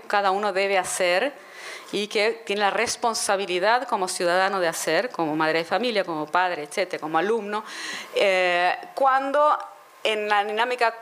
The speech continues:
contemporánea no es más este usted debe como el vos podés, ¿no? Ni siquiera es usted puede, o vos podés, y sobre todo yo quiero, ¿no? O sea, yo quiero.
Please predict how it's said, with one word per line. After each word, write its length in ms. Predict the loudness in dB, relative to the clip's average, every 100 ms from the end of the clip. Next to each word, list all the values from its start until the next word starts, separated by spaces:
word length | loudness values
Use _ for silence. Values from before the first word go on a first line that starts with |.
| -8
contemporánea 1120 | -2 -2 -2 -2 0 2 2 0 0 0 0
no 140 | 0 -4
es 100 | 0
más 220 | -2 -2
este 220 | -6 -4
usted 320 | -4 -2 -4
debe 380 | 0 0 2 2
como 240 | 0 2 2
el 100 | 0
vos 380 | 2 2 2
podés, 680 | 0 0 2 2 2 -2 -8 -4
¿no? 120 | -2
Ni 100 | -2
siquiera 240 | 0 0
es 80 | -2
usted 260 | -4 -2 -4
puede, 440 | 0 2 2 2
o 80 | 2
vos 220 | 2 0
podés, 640 | 0 0 2 2 -2 -8 -10 -12 -14 -10 -4 -2 -4 -4
y 80 | -2
sobre 180 | 0 2
todo 140 | 2
yo 220 | 0 0 -2
quiero, 440 | 0 2 2 0 -4 -18 -20 -20 -20 -18 -16 -12 -10 -10 -10 -10 -10 -6
¿no? 220 | 0 2 2
O 60 |
sea, 140 | 2 2
yo 300 | 4 2 0
quiero. 480 | 0 2 4 2